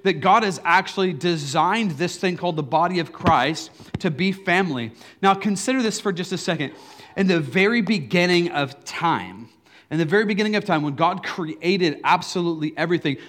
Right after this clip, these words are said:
there was only one thing that he said wasn't good. He created it, and he said it wasn't good. Do you remember what that was? It's not good for man to be alone. And immediately, obviously, he rectifies that by creating a, a wife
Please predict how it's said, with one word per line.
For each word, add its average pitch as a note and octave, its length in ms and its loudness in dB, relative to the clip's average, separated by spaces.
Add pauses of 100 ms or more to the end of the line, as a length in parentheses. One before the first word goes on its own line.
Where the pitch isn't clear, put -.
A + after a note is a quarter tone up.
there F3 100 2
was F3 140 0
only G3 220 2
one E3+ 340 2
thing G#3+ 280 -2
that D3 80 -6
he F#3 100 0
said D#3+ 260 -2
wasn't D3+ 320 -4
good. C#3 320 -4 (420)
He G#3 140 -2
created A3 560 2
it, - 420 -6
and D#3+ 120 -2
he F#3+ 100 2
said F#3+ 200 -2
it D3 100 -4
wasn't D#3 300 -2
good. C#3 180 -2
Do B2+ 80 -4
you C#3 80 -2
remember C#3+ 240 -4
what C3+ 100 -8
that A#2+ 140 -6
was? B2 360 -8 (1200)
It's C#3 220 -6
not E3 220 0
good C3+ 260 0
for C#3+ 120 -6
man C3+ 280 -2
to C3+ 120 -6
be C3 160 -2
alone. B2+ 500 -6 (540)
And F3 120 2
immediately, G3+ 460 2
obviously, G3+ 320 2
he F#3+ 60 4
rectifies F#3 600 2
that D#3+ 220 4
by E3+ 140 4
creating F#3+ 540 2 (100)
a, E3+ 100 0 (120)
a D#3+ 80 4
wife F3+ 440 2